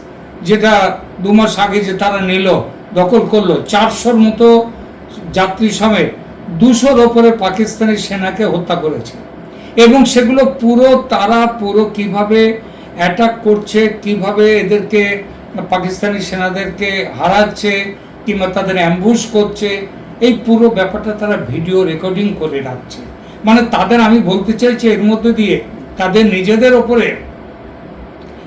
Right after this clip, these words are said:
এতটা দখল কিংবা আস্থা যে তারা তাদের নিজেদের সমস্ত ব্যাপারগুলো তারা প্রকাশ করে দিচ্ছে পৃথিবীর সামনে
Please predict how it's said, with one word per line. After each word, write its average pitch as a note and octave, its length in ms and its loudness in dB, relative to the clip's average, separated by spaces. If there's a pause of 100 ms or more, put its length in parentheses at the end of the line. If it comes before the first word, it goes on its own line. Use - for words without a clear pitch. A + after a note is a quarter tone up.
(140)
এতটা A3+ 400 0
দখল A3 640 0
কিংবা G3+ 260 0
আস্থা G3+ 640 -4 (1120)
যে A#3+ 140 4
তারা A3+ 520 2
তাদের A#3 320 4
নিজেদের A#3+ 440 4
সমস্ত A3+ 420 2
ব্যাপারগুলো G#3+ 760 2
তারা A3+ 280 0
প্রকাশ A#3 520 0
করে A3+ 200 0
দিচ্ছে A#3+ 560 -2 (280)
পৃথিবীর B3 380 2
সামনে C#3 460 -6